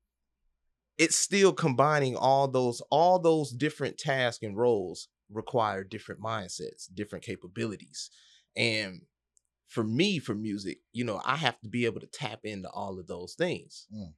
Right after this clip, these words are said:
Speaker 1: And, you know, I've made over, like, a hundred songs. It's around a hundred now. And it's like, if I didn't have that ability of time management and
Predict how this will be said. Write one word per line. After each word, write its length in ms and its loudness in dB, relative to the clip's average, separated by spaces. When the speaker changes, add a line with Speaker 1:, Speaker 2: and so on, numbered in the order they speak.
Speaker 1:
And, 180 -6
you 60 -4
know, 140 2
I've 240 0
made 320 -2
over, 340 -8
like, 180 -10
a 60 -18
hundred 340 -4
songs. 460 -4
It's 160 -12
around 320 2
a 40 -6
hundred 400 -8
now. 240 -12
And 140 -6
it's 140 -4
like, 320 0
if 140 2
I 140 6
didn't 240 4
have 220 4
that 180 2
ability 520 0
of 260 -10
time 380 -2
management 600 0
and 180 -12